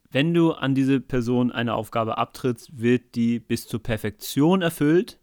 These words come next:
und manchmal kann Perfektion eben auch ein bisschen zu viel sein. Ich hoffe, ich konnte mit diesen einzelnen Typen Bilder bei dir im Kopf wecken. Vielleicht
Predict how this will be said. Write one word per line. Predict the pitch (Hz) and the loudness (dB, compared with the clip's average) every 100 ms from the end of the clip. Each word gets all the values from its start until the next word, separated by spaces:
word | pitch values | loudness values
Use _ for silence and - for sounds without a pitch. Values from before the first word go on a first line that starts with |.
| _ _ - | _ _ -4
und | 120 | 0
manchmal | 120 135 156 160 147 143 143 - | 2 2 0 -2 0 0 -2 -6
kann | - 127 | -6 -6
Perfektion | - 120 120 113 - 123 117 120 120 - | -2 -4 -2 -4 -4 -2 -2 -2 -4 -8
eben | 110 104 | -10 -8
auch | - 110 - _ _ - | -6 -8 -10 _ _ -2
ein | 113 120 | 0 0
bisschen | 107 123 - 117 | 0 -4 -4 -8
zu | 117 | -8
viel | - 101 87 | -10 -10 -10
sein. | - 92 104 _ _ _ _ _ | -10 -12 -16 _ _ _ _ _
Ich | - 180 | -8 -4
hoffe, | 196 208 196 | -2 -2 -4
ich | 170 - | -6 -8
konnte | 185 175 190 185 - | -6 -2 -2 -2 -8
mit | 156 170 | -8 -6
diesen | 170 170 160 _ | -6 -6 -8 _
einzelnen | 143 165 170 165 160 156 | -4 -4 -2 -2 0 -2
Typen | 143 185 202 202 185 185 180 - _ _ - | -4 -2 -2 -2 -4 -2 -4 -12 _ _ -2
Bilder | 196 233 233 196 | 0 4 2 2
bei | 185 | 0
dir | 175 175 | 0 0
im | 170 | -2
Kopf | - 180 - | -6 -6 -2
wecken. | 175 170 170 170 175 170 - _ _ | -2 -2 -2 -2 -2 -4 -12 _ _
Vielleicht | 139 143 147 147 - | -2 2 2 0 -6